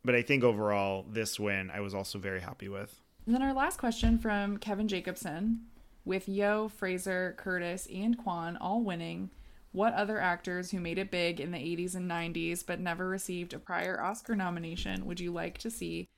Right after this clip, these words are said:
Speaker 2: getting some award season attention next?
Speaker 1: Who's your number one, Sophia? Because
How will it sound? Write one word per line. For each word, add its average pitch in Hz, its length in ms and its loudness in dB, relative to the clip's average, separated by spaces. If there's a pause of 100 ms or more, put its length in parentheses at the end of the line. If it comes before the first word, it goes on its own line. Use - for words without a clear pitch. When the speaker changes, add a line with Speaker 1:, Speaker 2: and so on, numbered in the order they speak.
(300)
Speaker 2:
getting 185 260 -2
some 190 160 -4
award 175 420 -4
season 175 340 -4
attention 175 680 -4
next? - 580 -6 (380)
Speaker 1:
Who's 131 240 2
your 131 100 2
number 113 220 2
one, 104 160 0
Sophia? 101 400 0
Because 95 680 -4